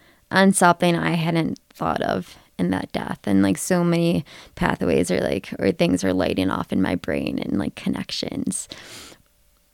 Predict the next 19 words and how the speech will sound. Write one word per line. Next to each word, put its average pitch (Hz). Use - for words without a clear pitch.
which 180
is 160
just 175
really 185
beautiful 175
and, -
and 180
cool -
for -
me. -
And 202
one 220
thing 214
I've 180
written 180
about 135
myself 214
is 180
that 170